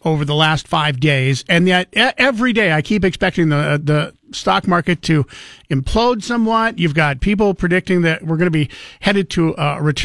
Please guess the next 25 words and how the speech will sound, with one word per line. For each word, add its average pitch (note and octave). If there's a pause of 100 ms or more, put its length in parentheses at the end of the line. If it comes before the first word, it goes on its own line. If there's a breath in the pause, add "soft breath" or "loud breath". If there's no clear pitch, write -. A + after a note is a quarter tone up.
recession G3
later F#3
part F3+
of F3
this F3
year F3+
into F3
first F3+
of C#3+
next F3
year, F#3+ (400 loud breath)
and F3
yet E3+
here G3+
we A3
have F3
what? D#3+
Now, D3
uh, E3+
it E3+
looks F3+
like, D3+
and D3
the, C#3+
the C3+